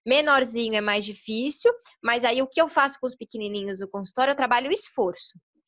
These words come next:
Então, assim, olha, como precisa fazer as coisas, que tudo que eles precisam fazer, eles precisam tentar, eles precisam se esforçar. Então, é, é, não, não dá pra trabalhar o conceito monetário,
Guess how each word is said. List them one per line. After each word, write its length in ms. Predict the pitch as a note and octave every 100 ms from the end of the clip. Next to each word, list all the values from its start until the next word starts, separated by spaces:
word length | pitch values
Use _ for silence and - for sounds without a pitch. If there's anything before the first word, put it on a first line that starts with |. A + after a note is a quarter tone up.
| _ _
Então, 140 | - G#3
assim, 300 | G3+ A#3+ G#3+
olha, 480 | A3+ G#3+ F#3 F3 E3+
como 320 | A3+ A3 G#3+
precisa 340 | G#3 G#3 G3+
fazer 280 | G#3 G#3+ G#3+
as 120 | G#3
coisas, 460 | - A3+ G#3 G3 F#3+
que 120 | -
tudo 220 | C#4+ E4+
que 80 | D4
eles 160 | B3 -
precisam 300 | - A3 G#3
fazer, 240 | G#3+ G#3
eles 120 | G3+
precisam 240 | - G#3 G3
tentar, 640 | A#3 D4 B3+ A3 G#3+ G#3 _ _
eles 160 | A3 A3
precisam 400 | - - G3 F#3+
se 140 | -
esforçar. 800 | F#3 - B3 B3+ - A3 A3 G#3 - _ -
Então, 360 | G#3 A#3 A#3+
é, 560 | A#3 A3+ A3 A3 G#3+ G3
é, 20 |
não, 420 | G3 A3 A3+ G#3+ - _ _ -
não 220 | G3+ G#3+
dá 120 | A3+ A#3
pra 160 | B3+
trabalhar 380 | B3+ G#3+ G#3 G#3+
o 80 | G#3
conceito 520 | G#3+ F#3+ G#3 G3 G3
monetário, 880 | F#3+ F#3+ F#3 - G#3 B3+ D4 G3+